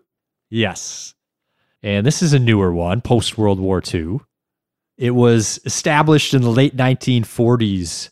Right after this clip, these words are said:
by Doshin So, who had been in Manchuria during World War Two. So he had picked up on that Chinese Kung Fu. So he brought his own version of that back to Japan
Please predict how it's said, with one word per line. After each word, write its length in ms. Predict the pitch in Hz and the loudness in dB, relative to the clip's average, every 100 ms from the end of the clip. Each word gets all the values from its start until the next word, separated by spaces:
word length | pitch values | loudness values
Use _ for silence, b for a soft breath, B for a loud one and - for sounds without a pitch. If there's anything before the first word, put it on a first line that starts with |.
| _ | _
by 680 | 104 98 92 92 90 90 87 _ _ - | -6 -2 0 0 -2 -2 -6 _ _ 2
Doshin 480 | 127 - 139 127 | 2 2 0 0
So, 640 | 110 - 131 123 85 78 - _ _ _ _ _ | -2 0 2 2 0 -8 -16 _ _ _ _ _
who 80 | 131 | 0
had 100 | 110 | 2
been 120 | 127 | 2
in 100 | 131 | 2
Manchuria 580 | 120 104 - 165 175 113 | 2 0 0 2 4 2
during 260 | 104 107 98 | 2 0 0
World 280 | 107 107 | 0 0
War 200 | 98 98 | 0 -2
Two. 360 | 87 - 135 80 _ _ _ _ _ _ _ _ | -2 0 0 -2 _ _ _ _ _ _ _ _
So 180 | - 98 | -6 -2
he 80 | 98 | -2
had 120 | - | -2
picked 260 | 127 - | -6 -4
up 200 | - 107 - | -6 -6 -8
on 320 | 95 87 85 | -8 -8 -8
that 220 | 90 87 | -8 -8
Chinese 600 | - 139 117 117 113 104 | -2 0 2 2 0 -2
Kung 320 | - - 117 | -4 -2 -2
Fu. 580 | 107 - 156 131 85 95 _ _ _ _ _ | -4 -2 0 0 -2 -12 _ _ _ _ _
So 200 | - 107 | -4 0
he 140 | 120 | 2
brought 360 | 120 120 117 107 | 4 4 4 2
his 160 | 107 104 | 2 2
own 340 | 113 110 107 | 2 2 0
version 400 | 95 107 98 104 | 0 0 0 -4
of 120 | 87 | -4
that 360 | 101 107 107 101 | -2 -2 -4 -4
back 300 | 98 95 - | -4 -4 -4
to 140 | 110 | -8
Japan 580 | 92 - 104 104 98 82 | -8 -8 -2 -2 -2 -8